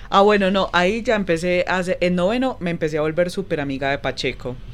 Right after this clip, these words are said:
Entonces era muy amiga de Pacheco, era muy amiga de Ángela y era muy amiga de Carolina. Ya pasamos a décimo y llegaron de la parte de comercio, Henao, que es otro amigo mío, que todavía es amigo mío,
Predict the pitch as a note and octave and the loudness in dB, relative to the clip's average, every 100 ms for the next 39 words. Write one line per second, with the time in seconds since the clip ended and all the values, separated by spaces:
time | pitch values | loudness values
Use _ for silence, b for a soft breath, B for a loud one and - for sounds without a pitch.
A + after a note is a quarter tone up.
0 | B B B - D#3+ D#3 D3+ D#3 E3 F3 | B B B -8 -6 -4 -4 -2 0 0
1 | F#3 F3+ F3 F3+ E3+ E3 - D3+ C#3+ C#3 | 0 0 0 0 2 0 0 -4 -2 -2
2 | - G3+ A#3+ A#3+ A#3 A#3 - D3 C#3+ D3 | 0 2 2 2 2 2 0 -2 -2 -4
3 | D3+ D3+ D3+ D3 D#3 G#3+ G#3+ A3 G3+ D#3 | -6 -4 -2 -2 0 -2 0 -2 -2 -6
4 | C#3+ C#3+ D3+ E3 D3+ D3 B2+ B2+ B2+ B2 | -6 -6 -8 -6 -6 -6 -8 -8 -8 -8
5 | A2+ - - B B B B F3 E3+ F#3+ | -10 -14 -16 B B B B 0 4 2
6 | G#3+ G#3+ G#3 A3+ A#3 F#3 G3 G#3 A3+ - | 2 0 0 2 2 2 0 -2 -2 -4
7 | D#3 E3 C#3 D3 D#3 C#3+ C3+ C3+ D3+ - | -6 -6 -2 -2 0 0 2 0 -2 -6
8 | C#3+ C3+ C3 B2+ A#2+ C3 C3 C#3 F#3+ F#3+ | -2 -2 -2 -4 -4 -4 -4 -6 -4 -2
9 | E3+ C#3+ D#3 F3 E3+ C#3+ C3+ A#2+ B2 - | -2 -2 -2 -4 -4 -6 -6 -6 -8 -8
10 | B2+ B2+ C3 C#3 C3+ C#3+ D3 D3 C#3+ A#2 | -8 -8 -8 -8 -6 -6 -6 -8 -8 -6
11 | B2 B2 D3 D#3 F3 F3+ E3+ | -6 -6 -8 -4 -4 -2 -4